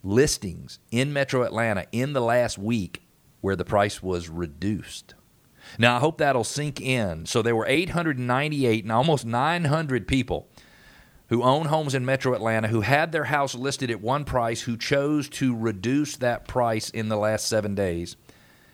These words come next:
And so if you are a buyer in today's market and you feel like you've been locked out of the market and you have not been able to find a home that works for you,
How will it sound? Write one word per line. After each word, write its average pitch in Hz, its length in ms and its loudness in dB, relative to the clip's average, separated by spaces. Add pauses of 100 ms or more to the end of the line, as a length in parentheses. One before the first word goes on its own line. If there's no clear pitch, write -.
(220)
And 92 100 -10
so 98 240 0
if 107 220 -2
you 120 180 2
are 101 120 4
a 90 80 2
buyer 104 840 0
in 98 220 -6
today's 98 320 -2
market 104 340 0
and 92 100 -4
you 95 80 -2
feel 113 200 -2
like 107 180 0
you've 95 160 -4
been 98 120 -4
locked 98 340 -2
out 98 140 2
of 87 60 -4
the 92 60 -6
market 98 380 0
and 90 100 -4
you 90 60 -4
have 98 240 0
not 101 180 -4
been 101 140 -2
able 92 160 -2
to - 60 -2
find 98 280 -4
a 90 60 -4
home 101 180 0
that 90 100 -4
works 98 280 -2
for - 160 -8
you, 90 500 0